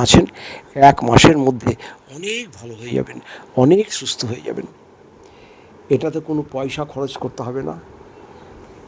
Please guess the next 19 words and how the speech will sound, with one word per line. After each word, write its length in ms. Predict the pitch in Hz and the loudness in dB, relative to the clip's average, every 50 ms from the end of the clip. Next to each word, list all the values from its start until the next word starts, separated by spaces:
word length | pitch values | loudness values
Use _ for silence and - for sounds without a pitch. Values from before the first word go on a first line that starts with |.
| - - - | -18 -10 -8
এটাতে 320 | 131 123 143 139 139 151 147 139 - - 147 131 | -4 -2 -2 -2 -2 -4 -6 -6 -6 -8 -8 -6
এমন 180 | 123 147 165 165 160 156 | -4 -4 -6 -6 -8 -8
কিছু 200 | - 156 151 156 143 147 - - - - | -10 -10 -8 -10 -12 -12 -16 -20 -18 -12
খরচ 280 | - 127 131 135 131 - - 127 | -8 -6 -6 -6 -6 -8 -4 0
নেই, 120 | 127 127 143 185 - - - - - - - - - - - - 123 | 2 2 0 0 -4 -14 -20 -20 -20 -20 -20 -20 -20 -14 -6 -6 -6
আপনার 300 | 117 - 147 131 127 127 123 - - - - | -4 -4 -4 -6 -6 -6 -8 -16 -20 -20 -18
হাতের 300 | - 120 120 - 151 147 151 160 | -14 -12 -8 -6 -6 -6 -6 -6
কাছেই 280 | 151 151 - 156 156 143 | -8 -8 -8 -10 -8 -8
পাবেন। 240 | 135 127 120 127 156 185 196 - - - - - - - - - - - - - - - - - - 139 | -8 -10 -10 -10 -12 -12 -16 -18 -20 -20 -20 -20 -20 -20 -20 -20 -20 -20 -20 -20 -20 -20 -18 -10 -4 -4
এটাকে 320 | 135 - 170 156 156 196 190 208 - - - - 131 123 120 | -2 -2 -2 -4 -4 -8 -8 -10 -12 -18 -16 -10 -8 -6 -6
নিষ্ঠাভাবে 580 | 139 170 - - - - 190 165 143 135 139 - - | -6 -6 -6 -6 -8 -8 -6 -6 -6 -6 -8 -10 -12
করবেন। 280 | - 120 - - - - 139 - - - - - - - - - - - - - - - 143 | -14 -12 -8 -8 -8 -8 -8 -12 -18 -20 -20 -20 -20 -20 -20 -20 -20 -20 -20 -10 -2 -2 0
এটাকে 280 | 143 160 175 165 - 202 185 131 | 0 0 -2 -2 -2 -4 -4 -4
আপনি 200 | 120 - 156 165 165 160 - | -4 -4 -4 -4 -4 -4 -4
করবেন 320 | 139 135 135 135 185 226 233 - - 135 135 123 120 | -4 -4 -4 -4 -6 -6 -6 -10 -14 -12 -8 -4 -2
মঙ্গলবার 680 | 123 127 131 139 143 143 160 175 185 180 131 117 110 - - | -2 0 0 -2 0 -2 -2 -2 -4 -4 -6 -6 -8 -8 -10
দিন 120 | 73 67 65 - - - - - - - - - - - 123 | -14 -12 -14 -14 -18 -20 -20 -20 -20 -20 -20 -18 -14 -10 -6
বা 120 | 117 127 151 196 - - - - - - - - - | -4 -4 -4 -6 -8 -16 -20 -20 -20 -18 -16 -14 -14
শনিবার 540 | - - 131 131 131 139 156 147 123 120 117 | -10 -6 -4 -2 0 0 0 -2 -2 -12 -14